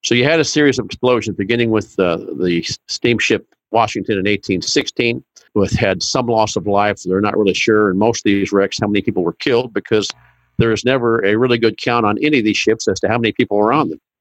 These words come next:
So, uh, no one knows how many were missing. Eighteen seventeen, the next year, the steamship Constitution sunk on the Mississippi River off Point Coupe. That had a very minor loss of life, about sixteen people, it's thought.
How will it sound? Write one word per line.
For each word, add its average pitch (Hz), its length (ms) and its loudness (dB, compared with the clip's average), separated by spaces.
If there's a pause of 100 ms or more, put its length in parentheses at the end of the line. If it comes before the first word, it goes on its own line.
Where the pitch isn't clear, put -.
(120)
So, 87 400 0 (180)
uh, 76 280 -2 (100)
no 101 160 -2
one 101 160 2
knows 98 180 2
how 101 80 4
many 98 140 4
were 104 80 2
missing. 131 420 -2 (300)
Eighteen 104 340 -2
seventeen, 120 580 -4
the 107 60 -2
next 113 300 -4
year, 113 140 2
the 95 80 0
steamship - 520 -2
Constitution 120 760 -2 (280)
sunk 120 320 -2
on 107 100 0
the 107 60 0
Mississippi 120 460 -2
River 92 300 -2 (500)
off 95 260 -2 (260)
Point 117 360 -2 (200)
Coupe. 117 460 -2 (520)
That - 520 -2
had 107 160 0
a 92 60 0
very 104 220 0
minor 107 400 2
loss 90 280 0
of 82 80 -6
life, 90 240 -2
about 92 240 -2
sixteen - 540 0
people, - 460 -2
it's - 140 -6
thought. 82 300 -2